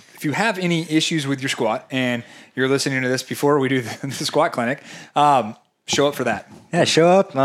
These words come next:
Speaker 2: I promise it'll be, you know, very, very interesting, or I'll try and make it interesting. I promise it won't be me talking the whole time 'cause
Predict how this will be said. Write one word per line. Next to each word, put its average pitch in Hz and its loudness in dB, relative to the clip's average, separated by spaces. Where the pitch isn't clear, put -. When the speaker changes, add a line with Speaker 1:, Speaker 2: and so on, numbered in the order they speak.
Speaker 2:
I 147 4
promise 151 2
it'll 143 4
be, 127 2
you 120 -6
know, 113 -4
very, 131 2
very 127 2
interesting, 123 -4
or 113 2
I'll 117 0
try - -4
and 104 -4
make 104 -8
it 107 -8
interesting. 113 -4
I 110 -6
promise 123 -2
it 123 -2
won't 117 0
be 117 0
me 113 -4
talking 113 -4
the 92 -10
whole 104 -4
time 107 -6
'cause 107 -6